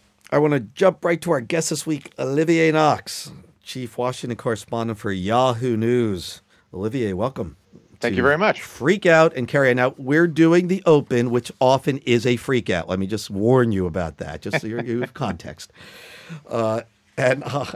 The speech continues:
Speaker 1: and I wanna play something for you, Olivier, as our guest. This just struck me right to my core. Here's President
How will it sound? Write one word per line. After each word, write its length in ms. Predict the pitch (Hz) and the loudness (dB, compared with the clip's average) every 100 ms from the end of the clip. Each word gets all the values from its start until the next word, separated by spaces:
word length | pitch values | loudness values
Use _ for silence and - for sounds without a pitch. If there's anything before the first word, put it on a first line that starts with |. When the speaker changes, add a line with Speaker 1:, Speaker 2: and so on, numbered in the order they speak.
| - | -2
Speaker 1:
and 160 | 143 | 2
I 100 | 220 | 4
wanna 220 | 320 277 170 | 6 6 4
play 320 | - 208 262 | 4 6 6
something 380 | - 170 123 120 | 4 0 0 -4
for 200 | - 120 | 0 2
you, 160 | 113 | 2
Olivier, 760 | 123 120 110 98 98 95 120 147 | 0 0 0 0 0 0 -2 -6
as 220 | - 104 104 | -6 -6 -4
our 120 | 95 | -6
guest. 720 | 85 85 98 120 170 - - - - - - _ | -8 -6 -2 -2 -2 -10 -18 -20 -20 -20 -20 _
This 380 | 151 143 - 147 | -12 -10 -12 -10
just 320 | 151 131 - | -4 -4 -4
struck 400 | - - 120 - | -8 -2 -2 -2
me 300 | 117 110 107 | -4 -4 -4
right 340 | 107 117 117 | -2 -2 -2
to 140 | - 107 | -4 -4
my 180 | 107 98 | -2 -2
core. 680 | - 113 95 90 82 76 - - - - - - - - | -6 -6 -4 -4 -6 -8 -14 -20 -20 -20 -20 -20 -20 -6
Here's 240 | 131 127 | -4 -4
President 560 | - 156 156 165 185 | -4 -2 -2 -2 -4